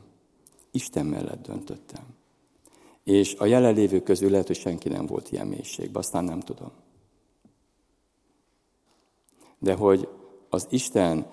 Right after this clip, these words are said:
egy olyan utat készít az ember számára, ami nem az ember útja, és ez az út az áldásnak az útja. A nagy hiánya ennek a világnak, Istennek az áldása.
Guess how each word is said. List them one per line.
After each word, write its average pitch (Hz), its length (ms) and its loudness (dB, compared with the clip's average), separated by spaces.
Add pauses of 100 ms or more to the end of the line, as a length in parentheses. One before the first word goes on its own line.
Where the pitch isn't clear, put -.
(140)
egy 90 160 -2
olyan 120 260 4
utat 101 400 0
készít 101 460 0
az 85 140 -4
ember 85 340 0
számára, - 680 -6 (420)
ami 98 200 2
nem 120 180 4
az 101 200 0
ember 92 340 4
útja, 87 480 -4 (220)
és 85 160 -6
ez 92 120 -2
az 90 220 -2
út 151 440 4 (140)
az - 220 -6
áldásnak 87 640 -2
az - 160 -6
útja. - 360 -12 (960)
A 95 80 0
nagy 139 260 6
hiánya 113 540 6
ennek 90 280 0
a 87 60 4
világnak, 87 720 2 (160)
Istennek 87 500 0
az 85 140 -4
áldása. 71 640 -6